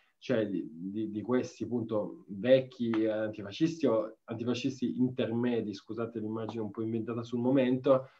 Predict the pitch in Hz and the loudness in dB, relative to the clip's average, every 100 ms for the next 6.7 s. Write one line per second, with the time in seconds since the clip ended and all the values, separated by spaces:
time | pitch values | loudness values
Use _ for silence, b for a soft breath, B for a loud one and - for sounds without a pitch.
0 | _ 117 107 107 123 120 117 143 127 110 | _ -4 -2 0 2 2 0 0 0 2
1 | 127 147 147 123 131 B B B _ - | 4 4 2 2 2 B B B _ 4
2 | 127 123 - - 131 123 - 139 143 147 | 6 4 0 0 0 2 4 6 6 6
3 | 170 - 147 165 165 - 175 180 196 196 | 4 6 6 6 4 6 8 8 8 8
4 | 190 185 - - - 123 127 117 123 120 | 6 4 0 -2 -2 0 0 0 -2 -2
5 | - 127 - - 139 160 180 170 165 160 | -4 -4 0 4 6 8 8 6 4 2
6 | 185 170 104 - - 110 | 4 4 2 -4 -10 -18